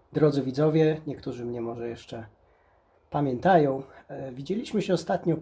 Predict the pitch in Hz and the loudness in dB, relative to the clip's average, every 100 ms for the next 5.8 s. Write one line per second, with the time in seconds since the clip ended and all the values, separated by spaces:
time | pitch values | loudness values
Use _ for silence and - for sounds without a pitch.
0 | - - 170 165 147 139 135 135 - 123 | -6 -6 0 0 0 -2 -4 -6 -8 -10
1 | 117 107 117 - 120 107 110 113 117 123 | -8 -10 -12 -12 -12 -12 -10 -8 -6 -6
2 | 113 - 113 113 104 135 147 _ _ _ | -6 -6 -8 -8 -6 -8 -8 _ _ _
3 | _ - 113 139 147 147 147 139 123 - | _ -8 -4 0 4 6 6 4 0 -4
4 | 139 127 123 135 - 127 123 131 127 127 | -4 -2 0 -2 -2 -4 -2 0 0 -2
5 | 120 110 - - - - 131 | -4 -2 2 4 4 4 2